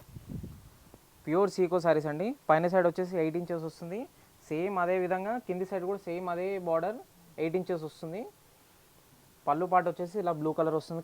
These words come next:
కాంట్రాస్ట్ ఫుల్ డిజైన్ వస్తుందండి, పోచంపల్లి డిజైన్. కాంట్రాస్ట్ బ్లౌజ్, బార్డర్ ఏదైతే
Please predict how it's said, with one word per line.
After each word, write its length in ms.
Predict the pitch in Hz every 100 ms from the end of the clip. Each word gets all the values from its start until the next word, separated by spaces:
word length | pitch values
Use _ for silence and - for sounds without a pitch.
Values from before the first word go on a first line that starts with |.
| 156
కాంట్రాస్ట్ 420 | 147 170 175 254 403 - - -
ఫుల్ 140 | 170 175
డిజైన్ 240 | 185 180 170
వస్తుందండి, 320 | 165 165 175
పోచంపల్లి 340 | 160 160 160 156
డిజైన్. 240 | 147 180 349 - - _ _ _ _ - 180 - - _ _ - - - _ _ _ -
కాంట్రాస్ట్ 340 | 151 160 160 151
బ్లౌజ్, 200 | 170 226 - 156
బార్డర్ 200 | 147 160 175
ఏదైతే 120 | 170